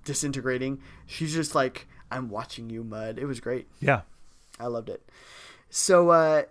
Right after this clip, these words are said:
Speaker 1: and this is the point where I noticed, uh, 'cause this is all on the, on the bridge. Mud has hol-, held the whole bridge captive while he's, uh, killed, uh, Tyler and is trying to,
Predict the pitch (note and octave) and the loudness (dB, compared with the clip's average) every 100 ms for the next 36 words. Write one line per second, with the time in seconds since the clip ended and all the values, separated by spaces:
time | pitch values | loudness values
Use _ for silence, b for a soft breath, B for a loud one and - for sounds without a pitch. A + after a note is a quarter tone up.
0 | _ _ _ _ _ - F3 F#3 E3+ E3 | _ _ _ _ _ 0 4 4 4 2
1 | E3 C#3 C3+ B2 - - D3 C#3+ C3+ B2+ | 2 4 0 -2 -8 -2 2 4 2 0
2 | - A#2 B2 A#2 E3+ F#3 F3+ F#3 D#3 C3+ | -6 -4 -4 -2 -2 2 8 8 8 2
3 | - C#3 B2+ A#2+ C3+ D#3 D3+ C3 - D#3+ | -2 -4 -2 -4 0 0 -2 -8 -4 -4
4 | D#3 E3 D#3+ C#3 C#3 F3 D3+ D#3 D3 - | -2 2 2 0 0 0 2 0 -2 -4
5 | D3 C3+ C#3 C3 C3 C3 C3 A#2+ - A#2 | -6 -4 -4 -4 -4 -4 -6 -8 -10 -8
6 | A#2+ - - C#3 C3 A#2+ - b b - | -8 -10 -4 -2 -2 -6 -20 b b -10
7 | A#2 A2+ - - C#3+ C#3 C3+ C3 A#2+ A#2+ | -6 -6 -8 -2 2 4 2 0 -2 -8
8 | - C3 B2 A#2+ | -6 -4 -4 -6